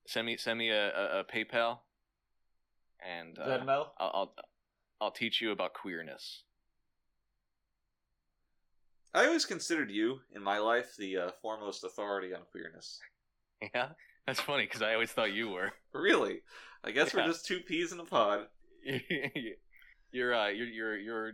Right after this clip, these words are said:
Speaker 1: you're a real queer.
Speaker 2: Thank you.
Speaker 1: <laughs> Yeah.
Speaker 2: Yeah, well, queer as folk.
Speaker 1: Ooh, well.
Speaker 2: Yeah.
Speaker 1: Uh,
Speaker 2: I think I watched that
Speaker 1: I
Speaker 2: once.
Speaker 1: I,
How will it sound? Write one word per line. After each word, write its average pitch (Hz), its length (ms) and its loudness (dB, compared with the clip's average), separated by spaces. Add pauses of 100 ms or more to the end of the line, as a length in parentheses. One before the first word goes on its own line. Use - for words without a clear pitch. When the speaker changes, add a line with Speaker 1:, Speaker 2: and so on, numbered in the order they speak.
Speaker 1:
you're 120 180 -4
a 117 40 -4
real 143 180 -2
queer. 123 440 -4 (540)
Speaker 2:
Thank 254 280 -2
you. - 180 -4 (600)
Speaker 1:
<laughs> - 200 -10
Yeah. 135 340 -2 (120)
Speaker 2:
Yeah, 160 80 -2 (1700)
well, 120 180 -4
queer 226 360 6
as 175 260 12
folk. - 420 2 (1200)
Speaker 1:
Ooh, 139 640 -4
well. 110 440 0 (200)
Speaker 2:
Yeah. 82 320 -6 (340)
Speaker 1:
Uh, 107 400 2
Speaker 2:
I - 1120 -20
think 143 140 -6
I 110 60 4
watched 101 320 2
that 135 100 4
Speaker 1:
I 143 160 4
Speaker 2:
once. 101 400 -4 (840)
Speaker 1:
I, 123 440 2